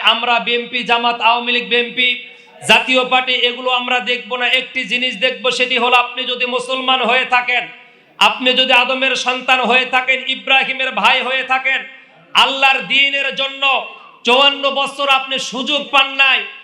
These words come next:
জীবনে হয়তোবা চুয়ান্ন বছর একটা বার সুযোগ পেয়েছেন, আল্লাহর কোরআনকে ঐক্যবদ্ধ থেকে সংসদে নেওয়ার জন্য। কথা বলেন ঠিক কিনা? চুয়ান্ন বছরের ভিতরে আল্লাহর কোরআন সংসদে নিতে পারেন নাই।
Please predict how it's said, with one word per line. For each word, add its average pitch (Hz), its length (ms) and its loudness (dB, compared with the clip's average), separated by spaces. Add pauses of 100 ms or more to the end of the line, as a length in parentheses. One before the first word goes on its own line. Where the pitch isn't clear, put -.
(260)
জীবনে 254 340 2
হয়তোবা 254 520 0
চুয়ান্ন 277 480 0
বছর 262 380 0
একটা 247 320 2
বার 247 200 0
সুযোগ 285 500 -6
পেয়েছেন, 262 540 2 (380)
আল্লাহর 277 480 2 (100)
কোরআনকে 269 560 0
ঐক্যবদ্ধ 302 840 -2
থেকে 269 400 0
সংসদে 262 600 -6
নেওয়ার 240 360 0
জন্য। 220 280 -4
কথা 220 220 2
বলেন 214 300 0
ঠিক 202 200 0
কিনা? 175 240 -2 (1080)
চুয়ান্ন 277 460 4
বছরের 277 400 0
ভিতরে 269 300 0
আল্লাহর 277 340 0
কোরআন 277 380 0
সংসদে 277 520 -6
নিতে 277 180 0
পারেন 285 300 2
নাই। 247 280 0